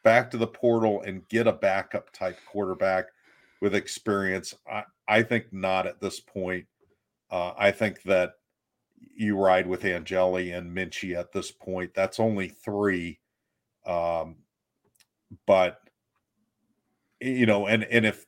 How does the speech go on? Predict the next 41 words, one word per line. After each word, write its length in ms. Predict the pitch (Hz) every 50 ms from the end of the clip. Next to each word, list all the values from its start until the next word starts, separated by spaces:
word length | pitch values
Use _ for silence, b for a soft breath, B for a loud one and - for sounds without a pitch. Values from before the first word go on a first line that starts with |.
| _ _ _ -
Sam 300 | - - - 123 117 113
Hartman 360 | 113 110 107 107 104 104 98
gets 240 | 85 98 92 - -
hurt, 280 | - 110 101 92 85 78
you're 120 | 95 98
not 260 | 95 92 87 87 -
gonna 180 | - 98 87 80
be 440 | 73 90 92 87 87 82 78 87 - _ _ _ _ _ _ _ -
a 80 | 90
playoff 480 | - - 95 95 90 85 80 - - -
contender. 600 | - 87 80 - - 95 92 87 82 82 80 82
You 220 | 82 90 98 104
could 220 | 101 - 104 82 -
be 200 | - 98 92 87
a, 100 | 90 - _ _ _ _ -
a 40 | 104
pretty 320 | - - 107 101 98 90
good 200 | 80 95 87 -
football 460 | - - 101 87 - - 87 85 82 -
team 440 | - - 92 85 85 80 78 76 _ _ _ _ _ _ _ _ _ _ _ _
because 300 | - - - 113 101 87
there's 180 | 92 95 85 -
enough 380 | 95 87 92 87 85 - - - -
around 580 | 98 85 80 87 87 87 90 92 92 95 92 -
Steve 300 | - - - 104 87 101
Angeli, 540 | 98 95 95 85 95 98 95 95 95 95 92
but 200 | - - 90 90
I 160 | 90 90 90
don't 220 | 90 85 82 _ _
think 220 | - 92 85 - _ _ _ _ _ _ _ _ _ _ _ _ _ _ _ _ _ _ _ -
you're 160 | 98 98 98
gonna 220 | 90 107 101 92 87
win. 600 | 87 87 90 98 98 95 92 90 90 90 92 - _ _ _ _ _ _ _ _ _ _ _ _ _ -
You 160 | 98 98 92
know, 80 | 87
you're 160 | 87 85 92 95
gonna 160 | 101 90 87
make 320 | 87 95 98 95 - -
those 260 | - 87 92 87 -
plays 600 | - _ - - 101 98 92 90 92 90 82 -
that 200 | - 95 85 -